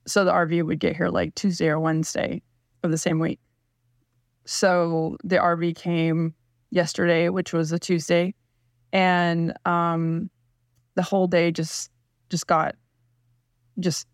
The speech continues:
meh. So the first thing that happened was my son told me that the concrete pad was not ready, which meant that the R V would have to be parked off to the side. I could not start moving in. Um,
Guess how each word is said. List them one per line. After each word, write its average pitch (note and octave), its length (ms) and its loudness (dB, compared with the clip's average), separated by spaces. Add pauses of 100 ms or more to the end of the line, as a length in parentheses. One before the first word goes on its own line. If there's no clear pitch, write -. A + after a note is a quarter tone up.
meh. F3 380 0 (360)
So F3+ 280 4
the E3+ 100 0
first A3+ 360 0
thing E3 420 0 (200)
that - 80 -4
happened D#3 680 0 (100)
was E3 420 0
my E3 120 2
son E3 400 0
told D#3+ 240 0
me D#3+ 240 2
that D#3+ 420 0 (540)
the E3 360 4
concrete F3 420 0
pad D#3+ 340 0
was E3 180 -4
not D#3 240 2
ready, D#3+ 500 -2 (260)
which F#3 260 -2
meant D3+ 240 2
that D#3 240 0
the D#3+ 100 2
R D#3+ 180 4
V D#3+ 200 0
would D#3+ 100 0
have D#3 140 0
to - 80 -14
be - 100 -2
parked D#3+ 320 -2
off D#3 240 -2
to G3 100 -4
the G3 80 0
side. F3 520 0 (400)
I D#3+ 100 0
could D#3 220 -2
not D#3 280 0
start - 300 -2
moving F3+ 320 2
in. E3+ 400 2 (640)
Um, D#3+ 680 0